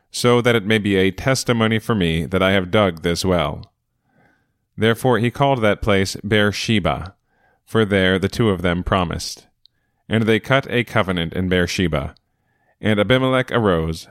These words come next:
and Phicol the commander of his army, and they returned to the land of the Philistines.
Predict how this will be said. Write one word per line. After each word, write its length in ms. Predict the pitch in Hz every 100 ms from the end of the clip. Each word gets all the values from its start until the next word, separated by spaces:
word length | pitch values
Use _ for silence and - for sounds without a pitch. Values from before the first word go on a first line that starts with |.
| _
and 180 | - 104
Phicol 540 | 92 123 120 - 87 78
the 100 | 90
commander 420 | 101 98 95 95
of 120 | 92
his 160 | 101 92
army, 420 | 87 78 69 - _ _ _ _ _
and 140 | 113
they 160 | 110 113
returned 540 | 104 - 131 104 95
to 100 | -
the 140 | 98 95
land 240 | 92 90
of 80 | 85
the 80 | 87
Philistines. 840 | 95 90 85 - 76 76 80 -